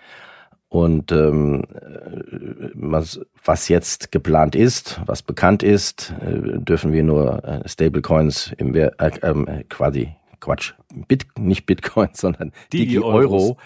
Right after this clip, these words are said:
Speaker 1: Wir kommen ja ganz durcheinander,
Speaker 2: Ja, ja.
Speaker 1: Stablecoins, Bitcoins,
Speaker 2: Ja.
Speaker 1: Digi-Euros. Also Digi-Euros im Wert von bis zu dreitausend Euro halten.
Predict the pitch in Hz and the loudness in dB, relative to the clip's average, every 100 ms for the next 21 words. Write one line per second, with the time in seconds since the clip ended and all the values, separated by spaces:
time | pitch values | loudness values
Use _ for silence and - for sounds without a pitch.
0 | - - - - 107 110 127 135 113 117 | -20 -20 -20 -6 -2 0 2 2 2 2
1 | 117 110 101 160 - 110 101 98 95 95 | 0 0 2 4 2 2 0 0 -2 -2
2 | - - - - 104 95 90 110 104 87 | -6 -6 -6 -4 -2 -2 -2 -4 -4 -2
3 | 98 - 101 92 92 90 120 117 95 85 | -2 0 2 2 0 0 0 2 0 -2
4 | - 131 127 104 117 107 107 - 107 92 | -6 -2 0 4 4 4 0 -2 -4 0
5 | 107 117 - 107 127 135 131 _ - - | 0 -2 0 4 4 2 0 _ -20 -20
6 | _ - 98 - 90 - 87 90 85 85 | _ -4 -4 -2 -4 2 2 4 2 2
7 | 85 85 73 67 67 - | 2 2 2 0 -2 -4